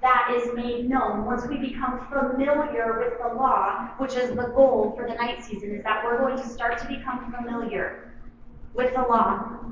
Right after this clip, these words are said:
Once that is familiar to you, if you choose to dismiss it or to take it lightly, it is life and death.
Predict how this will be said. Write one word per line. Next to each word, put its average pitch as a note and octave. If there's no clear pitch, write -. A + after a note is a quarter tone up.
Once C4+
that E4+
is D#4+
familiar C#4+
to G3+
you, F3+
if C4
you E4
choose -
to C#4
dismiss D4
it G#3
or A#3+
to C4+
take C4
it C#4+
lightly, G#3
it C#4
is B3
life A3+
and G#3+
death. -